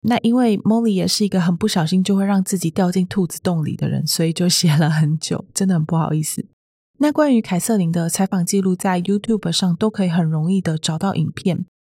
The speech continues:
小丹尼斯的纪录片也是，有兴趣的人可以去找来看看。然后你在看凯瑟琳的采访的时候，你会注意到她的其中一只眼睛有点不自然，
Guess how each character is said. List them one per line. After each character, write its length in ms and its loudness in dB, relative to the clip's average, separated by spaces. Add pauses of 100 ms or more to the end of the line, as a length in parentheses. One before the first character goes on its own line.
(320)
小 180 2
丹 160 0
尼 120 4
斯 180 -2
的 180 2
纪 180 -2
录 120 2
片 240 -2
也 140 -4
是， 400 -2
有 120 2
兴 220 2
趣 160 2
的 100 2
人 160 2
可 160 -2
以 60 0
去 160 -4
找 240 -4
来 140 -2
看 200 0
看。 280 -4 (500)
然 160 4
后 140 -2
你 120 4
在 160 0
看 360 0
凯 200 -4
瑟 200 0
琳 160 2
的 160 0
采 280 -2
访 280 0
的 80 0
时 240 -2
候， 280 0
你 120 2
会 160 2
注 320 0
意 80 -2
到 160 0
她 180 -2
的 140 0
其 320 0
中 200 0
一 80 0
只 140 0
眼 240 -2
睛 220 0
有 100 2
点 180 0
不 140 -2
自 320 -2
然， 300 -2